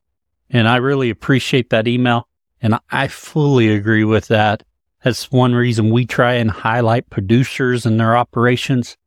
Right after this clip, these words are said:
of all different sizes,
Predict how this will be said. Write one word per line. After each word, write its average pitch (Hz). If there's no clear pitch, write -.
of 104
all 143
different 113
sizes, 107